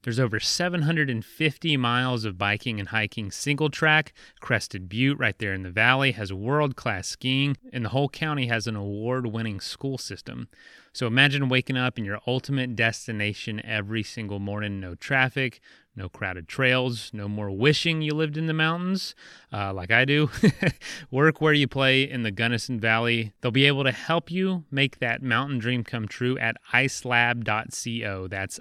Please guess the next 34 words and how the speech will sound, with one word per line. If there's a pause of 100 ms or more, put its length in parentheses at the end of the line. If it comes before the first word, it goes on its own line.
(160)
icelab (160)
dot (100)
co. (140)
And
consider
the
Gunnison
Valley
your
new
home. (1080)
That
is
too
crazy,
man.
I,
I've
had
a (140)
few
of
those
things
happen,
just
out, (100)
out
on
an
adventure
somewhere,
and
think,